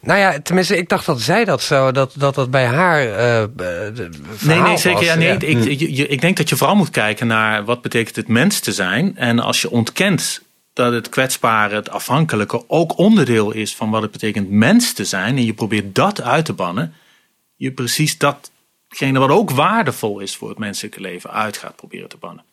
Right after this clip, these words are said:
Speaker 1: Ja.
Speaker 3: Ja, en er bestaat eigenlijk geen situatie waarin je dat ooit allemaal uitbant. Maar het gaat vooral om je
Speaker 2: Nou
Speaker 3: houding
Speaker 2: ja,
Speaker 3: ten
Speaker 2: in,
Speaker 3: opzichte van die, eh,
Speaker 2: in, in
Speaker 3: van die
Speaker 2: feitelijkheid
Speaker 3: kwetsbaarheid.
Speaker 2: kunnen we dat natuurlijk niet uitbannen.
Speaker 1: Nee.
Speaker 2: Ja,
Speaker 3: Nee.
Speaker 2: ik, ik,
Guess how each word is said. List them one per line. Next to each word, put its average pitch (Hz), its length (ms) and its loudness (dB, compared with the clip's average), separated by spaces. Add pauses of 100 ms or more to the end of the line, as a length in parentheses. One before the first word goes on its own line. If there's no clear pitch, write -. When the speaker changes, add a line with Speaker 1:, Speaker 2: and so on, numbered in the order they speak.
(460)
Speaker 1:
Ja. 113 220 -2
Speaker 3:
Ja, 95 140 0
en 90 60 0
er 104 60 0
bestaat 117 240 2
eigenlijk 110 260 0
geen 127 200 2
situatie 110 340 2
waarin 104 180 0
je 113 60 4
dat 104 200 0
ooit 123 280 2
allemaal 107 200 2
uitbant. 135 540 0 (120)
Maar 104 180 0
het 104 140 -2
gaat 117 200 0
vooral 117 180 2
om 120 60 2
je 113 100 4
Speaker 2:
Nou 98 60 0
Speaker 3:
houding 120 280 4
Speaker 2:
ja, - 60 4
Speaker 3:
ten 139 80 2
Speaker 2:
in, 139 60 2
Speaker 3:
opzichte 151 300 2
van 131 180 4
die, 123 340 2
eh, - 60 -2
Speaker 2:
in, 147 60 2
in - 40 4
Speaker 3:
van 127 80 4
die 135 100 2
Speaker 2:
feitelijkheid 131 300 4
Speaker 3:
kwetsbaarheid. 127 420 2
Speaker 2:
kunnen 123 240 0
we 117 60 2
dat 113 180 0
natuurlijk 107 320 -4
niet 110 220 -2
uitbannen. 98 440 0
Speaker 1:
Nee. 95 100 -6
Speaker 2:
Ja, 101 220 -2
Speaker 3:
Nee. 95 100 -2
Speaker 2:
ik, 95 140 -8
ik, 107 140 -12